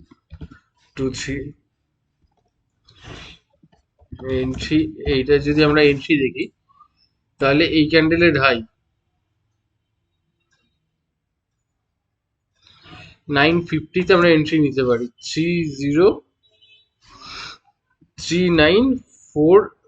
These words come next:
আহ, সরি, থ্রি নাইন ফাইভ জিরো তে আমরা এ-, এন্ট্রি নিতে পারি। আর স্টপ লস এই ক্যান্ডেলের লো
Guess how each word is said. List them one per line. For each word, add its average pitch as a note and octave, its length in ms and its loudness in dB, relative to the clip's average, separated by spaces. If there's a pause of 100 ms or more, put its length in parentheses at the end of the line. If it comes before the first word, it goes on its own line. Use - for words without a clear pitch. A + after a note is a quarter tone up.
(180)
আহ, B2+ 280 2
সরি, C3 280 0
থ্রি E3 100 0 (120)
নাইন F#3 120 2
ফাইভ D3+ 280 4
জিরো E3 140 0
তে E3+ 140 2
আমরা E3+ 140 2
এ-, C#3+ 260 2 (280)
এন্ট্রি D3 240 -4
নিতে D3+ 180 2
পারি। C#3 140 2 (960)
আর A#2 240 -4 (3250)
স্টপ C#3 300 -2 (120)
লস G3 180 2 (1400)
এই D#3 140 4
ক্যান্ডেলের D#3+ 400 4 (100)
লো A#2+ 100 0